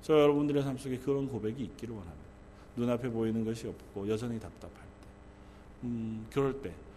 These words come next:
나를 죄악 가운데서 건지시기 위하여 예수 그리스도를 이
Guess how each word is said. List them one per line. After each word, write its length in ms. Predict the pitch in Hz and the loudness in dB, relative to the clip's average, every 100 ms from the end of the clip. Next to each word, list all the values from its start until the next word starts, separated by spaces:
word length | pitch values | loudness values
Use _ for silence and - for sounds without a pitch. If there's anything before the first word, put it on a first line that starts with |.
| - - - | -18 -16 -6
나를 420 | 113 110 110 110 107 | 0 2 4 4 2
죄악 360 | - 131 131 | -2 -2 -4
가운데서 460 | 139 127 127 117 - | -4 -4 -4 -6 -8
건지시기 520 | 104 101 110 110 - - - | -8 -8 -8 -10 -12 -16 -18
위하여 160 | - - - - - - - - | -18 -20 -20 -20 -20 -20 -20 -6
예수 200 | 113 113 | -4 -2
그리스도를 400 | 120 110 - | 0 0 -2
이 60 | 107 | -4